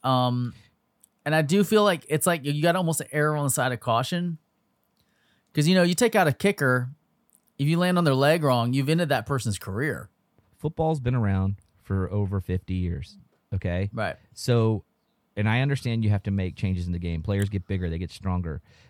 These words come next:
Speaker 2: But I'm not gonna sit here and coddle the N F L for having that. I mean, like, the, the last, I think it was, like, two weeks ago when Tom Brady got, for instance, got sacked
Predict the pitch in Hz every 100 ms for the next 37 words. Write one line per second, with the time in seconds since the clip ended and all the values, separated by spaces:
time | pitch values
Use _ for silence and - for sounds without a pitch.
0 | - 90 85 - - 104 127 131 127 113
1 | 107 117 107 98 92 95 - 101 101 101
2 | 90 90 92 _ _ _ 104 98 98 90
3 | 101 92 101 98 95 87 87 - _ _
4 | 98 95 95 98 95 92 _ _ 95 90
5 | - _ 107 110 101 101 101 - 92 92
6 | 117 - - - 120 139 139 - - 110
7 | 107 120 92 87 - 123 110 90 87 87
8 | 90 98 92 90 92 87 80 - 87 85
9 | 78 87 76 71 - 69 - _